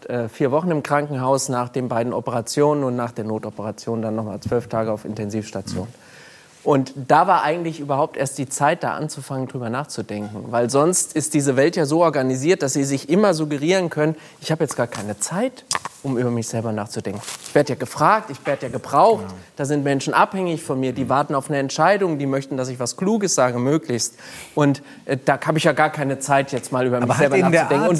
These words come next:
Speaker 1: wenn
Speaker 2: nicht
Speaker 1: Sie
Speaker 2: noch mal
Speaker 1: zum
Speaker 2: was
Speaker 1: ersten
Speaker 2: gesagt?
Speaker 1: Mal im
Speaker 2: Mhm.
Speaker 1: Krankenhaus in so einem Bett liegen und keiner will mehr was von Ihnen, weil Gott sei Dank alle sagen, der braucht jetzt vielleicht auch mal ein bisschen Ruhe, da können Sie halt nicht mehr anders. Da müssen Sie über sich selber
Speaker 2: Mhm.
Speaker 1: nachdenken.
Speaker 2: Und zu welchem Schluss sind Sie gekommen, Herr Tauber?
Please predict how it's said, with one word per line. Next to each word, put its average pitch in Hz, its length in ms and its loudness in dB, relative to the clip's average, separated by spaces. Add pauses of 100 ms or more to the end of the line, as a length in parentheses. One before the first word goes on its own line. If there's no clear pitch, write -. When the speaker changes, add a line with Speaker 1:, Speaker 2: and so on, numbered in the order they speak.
Speaker 1:
wenn 233 60 6
Speaker 2:
nicht 254 80 2
Speaker 1:
Sie 269 60 0
Speaker 2:
noch 139 80 2
mal - 80 2
Speaker 1:
zum - 100 2
Speaker 2:
was - 80 0
Speaker 1:
ersten 226 360 2
Speaker 2:
gesagt? 214 160 -6
Speaker 1:
Mal - 20 -6
im 120 100 -2
Speaker 2:
Mhm. 113 80 -4
Speaker 1:
Krankenhaus 175 460 -4
in 147 100 -6
so 151 80 -4
einem 143 80 -2
Bett - 220 -2
liegen 135 320 -2 (280)
und 156 100 -4
keiner 147 280 2
will 240 180 0
mehr 156 200 -2
was 120 180 -6
von 120 220 -8
Ihnen, 135 340 -6 (240)
weil 143 320 4 (240)
Gott 151 180 4
sei 147 140 0
Dank 220 280 0
alle 151 180 -2
sagen, 139 260 -4
der 123 100 -4
braucht - 300 -8
jetzt - 180 -6
vielleicht 151 320 -2
auch 156 60 -4
mal 147 100 -2
ein 143 100 -2
bisschen 143 280 -6
Ruhe, 151 240 0 (320)
da 123 100 -2
können 240 180 -2
Sie 220 140 -2
halt 120 100 -4
nicht 117 180 -8
mehr 110 140 -6
anders. 107 320 -8
Da - 80 -8
müssen 233 320 -2
Sie - 140 -6
über 117 180 -10
sich - 240 -16
selber 104 280 -8
Speaker 2:
Mhm. 92 80 -8
Speaker 1:
nachdenken. 98 500 -14 (120)
Speaker 2:
Und 117 120 -2
zu 127 100 2
welchem 139 280 0
Schluss 147 360 -4
sind 110 160 2
Sie 101 140 -2
gekommen, 92 340 -4
Herr 90 140 -6
Tauber? 87 420 -6